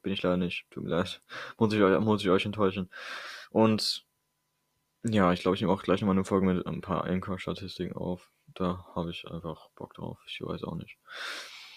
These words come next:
Und ich plan's auch alles in der Folge, weil ich dumm bin wie sonst was. Aber ich meine, das ist jetzt auch egal.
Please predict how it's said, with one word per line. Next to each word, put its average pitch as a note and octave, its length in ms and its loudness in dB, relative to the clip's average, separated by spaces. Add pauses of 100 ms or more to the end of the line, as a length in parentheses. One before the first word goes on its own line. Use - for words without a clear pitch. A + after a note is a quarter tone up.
(360)
Und G#2+ 200 2
ich - 300 2
plan's G2+ 340 4
auch F#2 140 0
alles F#2 200 2
in F#2+ 60 -2
der F#2+ 80 2
Folge, F#2 320 2
weil E2+ 100 4
ich - 200 -6
dumm G#2+ 180 0
bin G2 140 -2
wie F#2+ 80 -4
sonst G2+ 340 -2
was. F2+ 200 -8
Aber A#2 180 6
ich A#2 100 0
meine, G2+ 200 6
das - 100 -6
ist - 60 -12
jetzt - 180 -4
auch D2 80 -8
egal. C#2+ 280 -10